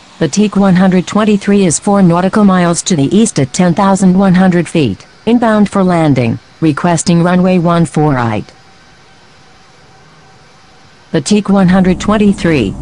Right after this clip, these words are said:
number one, runway one four right, clear to land. Number one, clear to land, runway one four right, Batik one hundred twenty-three. Going around,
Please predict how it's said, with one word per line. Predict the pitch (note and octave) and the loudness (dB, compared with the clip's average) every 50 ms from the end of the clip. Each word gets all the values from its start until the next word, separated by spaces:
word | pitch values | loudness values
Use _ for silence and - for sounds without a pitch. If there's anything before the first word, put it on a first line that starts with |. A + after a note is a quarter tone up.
| - - - | -12 -6 -2
number | D#3+ F3+ G3 G3 G3 G#3 G3 | 0 0 2 2 2 0 0
one, | E3+ D#3+ D3 B2+ A#2 G#2+ - - - - - | 0 0 0 0 0 -2 -4 -6 -10 -10 -6
runway | E3 E3+ G3 A3 G#3+ G3+ G3+ G3+ | -2 0 0 2 2 2 0 0
one | G3 G3 G3 G3 G3 | 0 2 2 2 0
four | F#3+ - F3+ E3+ E3+ E3+ | 0 0 0 0 0 0
right, | D3+ C#3+ C3 B2 G#2+ - - - - - - | 0 0 -2 -2 -4 -8 -10 -14 -16 -14 -6
clear | - A#3 A#3+ B3 A#3+ | -2 0 0 0 -2
to | - - G#3 | 0 0 0
land. | F#3 F#3 E3 C#3 B2 A#2 G#2+ G2+ G#2 - - - - - - - - - - | 0 2 0 0 0 0 -2 -2 -4 -6 -10 -16 -18 -18 -18 -18 -12 -4 -2
Number | F3 F#3+ G#3 A3 G3+ A3 G#3+ | 0 2 2 2 2 0 0
one, | F#3+ F#3 E3+ D3 B2+ A#2 A2+ - - - - - | 0 0 0 0 0 0 -2 -4 -8 -12 -16 -6
clear | - A3+ A#3 B3 B3+ | -4 0 0 0 0
to | - - G#3 | 0 -2 -2
land, | G3 F#3+ E3+ D3+ C3+ B2 A#2 G#2 F#2+ - - - - - | -2 -2 -2 -2 -2 -4 -4 -6 -8 -10 -14 -18 -10 -4
runway | D#3+ F3 G3 A3 G#3+ G#3 G3+ G3+ | -2 0 2 2 2 2 2 2
one | G3 G3 G3 G3 G3 | 2 2 2 2 0
four | F#3+ - F3+ E3+ F3 F3 | 0 0 0 0 2 2
right, | D3+ C#3+ C3 A#2+ G#2 - - - - - - | 0 0 -2 -2 -6 -8 -12 -16 -18 -8 -6
Batik | E3 D#3 D3 G3 G#3+ G#3+ - | -6 -4 0 0 -2 0 0
one | G3 G3+ G3 F3+ | 0 2 2 2
hundred | F3+ F#3+ F#3+ F3+ F#3 - | 2 2 2 2 0 -2
twenty-three. | - - G3+ G3 F3 F3 - - - E3 D#3 B2+ A2 G#2 - - - - - - - - - - | -2 -2 -2 0 0 -2 -2 -2 -4 -2 -2 -2 -2 -4 -6 -10 -18 -20 -20 -20 -20 -14 -6 -2
Going | F#3+ G3 G#3+ A#3 A3 G#3+ | 0 2 2 2 2 2
around, | G3 G3 F#3 E3+ - B2+ B2 G#2+ - | 2 0 0 0 0 0 -2 -4 -6